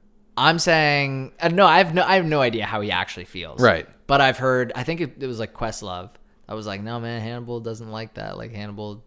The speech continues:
Speaker 1: doesn't like to talk about that at
Speaker 2: Yeah.
Speaker 1: all."
Speaker 2: Well,
Speaker 1: Like,
Speaker 2: that's fair.
Speaker 1: Right.
Speaker 2: Yeah,
Speaker 1: But,
Speaker 2: I
Speaker 1: like,
Speaker 2: mean
Speaker 1: why wouldn't he wanna talk about it? I guess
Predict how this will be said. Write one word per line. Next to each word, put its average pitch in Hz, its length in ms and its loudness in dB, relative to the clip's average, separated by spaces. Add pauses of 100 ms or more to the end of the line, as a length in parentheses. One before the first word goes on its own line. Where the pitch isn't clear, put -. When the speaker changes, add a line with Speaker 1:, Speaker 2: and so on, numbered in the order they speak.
Speaker 1:
doesn't 107 240 -10
like 104 200 -14
to 107 100 -14
talk 101 320 -6
about 98 220 -14
that 101 160 -8
at - 20 0
Speaker 2:
Yeah. 123 180 4
Speaker 1:
all." 107 160 0 (640)
Speaker 2:
Well, - 100 2
Speaker 1:
Like, 415 100 4
Speaker 2:
that's - 120 -6
fair. 76 360 -4 (460)
Speaker 1:
Right. 123 360 -2 (640)
Speaker 2:
Yeah, 185 140 6
Speaker 1:
But, 196 40 10
Speaker 2:
I - 20 12
Speaker 1:
like, 190 160 8
Speaker 2:
mean - 120 -12
Speaker 1:
why 151 220 8
wouldn't 156 200 2
he 151 60 2
wanna 135 220 0
talk 123 260 0
about 98 180 -6
it? 95 220 -8
I 120 80 -4
guess 110 480 -6